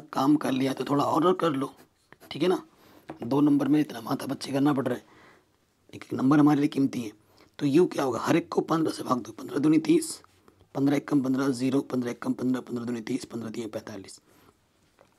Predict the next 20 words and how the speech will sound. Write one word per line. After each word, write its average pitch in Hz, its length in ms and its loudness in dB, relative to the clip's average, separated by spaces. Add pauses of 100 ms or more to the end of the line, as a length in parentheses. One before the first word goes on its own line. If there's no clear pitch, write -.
अगले 147 240 4
कॉलम 156 240 4
में 190 120 2
एफ 151 260 -4
और 165 100 4
यू 151 140 4
की 156 120 0
गुणा 135 160 2
होती, 110 320 -4 (720)
दो - 160 2
दूनी 175 240 4 (720)
चार, 127 320 -2 (760)
तीन 151 140 6
एकम 165 260 2
माइनस - 760 -4
के - 120 -8
तीन, 123 320 2 (540)
सात - 320 -2
एकम 156 300 2
सात, 135 440 -2